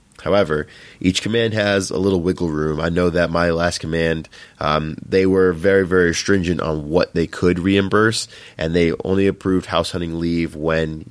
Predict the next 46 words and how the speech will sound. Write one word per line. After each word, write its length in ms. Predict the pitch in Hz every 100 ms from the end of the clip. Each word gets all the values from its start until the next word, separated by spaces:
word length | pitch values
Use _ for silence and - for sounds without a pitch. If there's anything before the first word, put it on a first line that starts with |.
| -
you 260 | - 82 82
were 400 | 78 80 78 76 _ -
at 320 | 85 - -
the 80 | 73
duty 180 | 76
station. 460 | 73 - 62 - 62
So 180 | - 78
when 260 | 76 82
you 200 | 80 78 - _
checked 320 | - 113 -
in, 300 | 120 117 113 - - -
you 100 | -
could 140 | - 82
take 240 | 104 104
it, 220 | 110 - - - -
and 180 | - 80
then 460 | 82 82 80 78 - -
they, 180 | 82 80 80 - -
'cause 200 | 107 98
you're 120 | 104
already 300 | 113 104 92
in 80 | 92
the 180 | 85 92
area, 380 | 82 76 71
right? 220 | 71 78 64
It's 200 | 80 92
less 220 | 92 -
expense 380 | - - 82 -
for 120 | 80
them. 160 | 76
They 80 | 71
don't 120 | 78
have 180 | 82 80
to 160 | 76 78
reimburse, 460 | 80 73 78 80 - - - - -
uh, 140 | 71
plane 280 | - 117 110
tickets. 380 | 117 110 110 -
They 60 |
don't 100 | 82
have 80 | 78
to 100 | 78
reimburse, 760 | 80 78 71 80 76 73 - - - - - -
um, 460 | 71 71 69 67 - -
you 120 |
know, 100 | 73